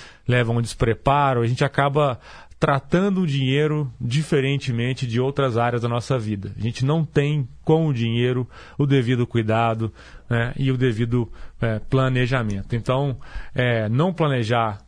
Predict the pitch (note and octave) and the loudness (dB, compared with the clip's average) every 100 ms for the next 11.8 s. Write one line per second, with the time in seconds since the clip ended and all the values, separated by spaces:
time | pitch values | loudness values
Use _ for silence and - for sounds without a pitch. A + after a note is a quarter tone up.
0 | - A#2+ D3 C#3+ A#2+ A2+ A2+ A2+ G#2+ G#2 | -6 -2 0 2 0 0 0 0 -2 0
1 | A2+ C#3 A#2+ F#2+ - - - - B2+ C3+ | 2 2 0 -4 -10 -20 -8 0 2 4
2 | D#3 C#3 A2+ A2+ A2+ B2+ A#2 - - - | 2 2 2 -2 -2 -4 -4 -8 -20 -12
3 | - A2 G#2 G2 B2 B2+ A#2 A2+ A#2+ A#2+ | -2 -2 -2 -4 -2 -2 -2 -2 0 0
4 | A2 A2+ C3 B2+ A#2+ D3 D3 C#3+ - C#3 | 0 -2 0 0 2 2 0 0 0 0
5 | C3 C#3 C#3 A2+ G#2+ - A#2 A2+ - - | 0 -2 0 0 0 -2 -4 -4 -10 -12
6 | - B2+ A#2+ A#2 - - - - D3 - | -4 0 0 -4 -10 -20 -16 -2 -2 -2
7 | - E3+ F#3 E3+ - D3+ B2+ B2+ A#2+ A#2+ | 0 2 4 2 2 0 2 2 2 2
8 | B2 A#2 B2 B2 A2 F#2 G2+ F#3 A#3 B3 | 0 0 0 2 0 -2 -2 -2 0 0
9 | A#3 - B3 G#3 A#3 G#3 A#3 - - F#3+ | 0 0 0 0 -2 0 0 -2 -4 0
10 | F#3 F#3+ E3 B2+ G#2+ G2+ C#3+ E3+ E3 A2+ | 2 2 2 0 0 0 0 2 0 0
11 | G#2 F#2+ G#2 C3+ B2+ A#2 G2+ | 0 0 0 -2 0 -2 -2